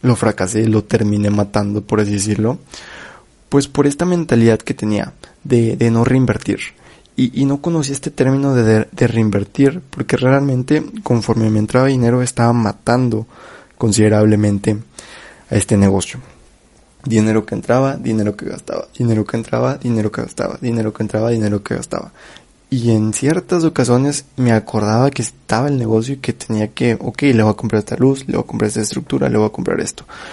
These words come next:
Pero realmente la mentalidad emprendedora nunca estuvo en mí. Hasta que un día una, una amiga,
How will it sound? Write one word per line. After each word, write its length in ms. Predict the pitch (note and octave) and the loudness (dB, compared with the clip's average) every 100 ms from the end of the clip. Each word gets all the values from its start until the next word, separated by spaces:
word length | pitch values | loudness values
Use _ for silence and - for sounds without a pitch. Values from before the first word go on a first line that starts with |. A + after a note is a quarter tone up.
| - | -20
Pero 180 | - B2+ | 0 2
realmente 400 | B2 C3 C3+ C3+ | 4 2 2 2
la 100 | C3+ | 2
mentalidad 460 | B2 A2+ A2 A2 A#2 | 2 0 0 2 2
emprendedora 600 | B2 B2 A2+ G#2+ G#2+ A2 | 0 0 0 0 0 0
nunca 400 | A2+ B2 B2+ - | 0 0 0 -4
estuvo 260 | - B2 A2 | -4 -8 -4
en 80 | |
mí. 160 | C3 C#3+ - _ _ _ _ _ _ _ _ - _ _ _ _ _ | -2 -4 -8 _ _ _ _ _ _ _ _ -20 _ _ _ _ _
Hasta 280 | C#3 - - | -6 -4 -8
que 460 | - - B2 A#2+ - _ _ - | -8 2 4 4 0 _ _ 2
un 240 | D#3 E3 | 4 6
día 260 | C3+ B2 B2+ - | 6 4 2 -4
una, 560 | - A#2 A#2 A#2+ A2+ G2+ G2 - - - - - _ _ | 2 4 6 4 4 0 -2 -2 -4 -4 -8 -12 _ _
una 220 | - B2 A#2+ | 2 4 4
amiga, 560 | A#2 A2+ A2 G#2+ A2 | 4 4 4 4 2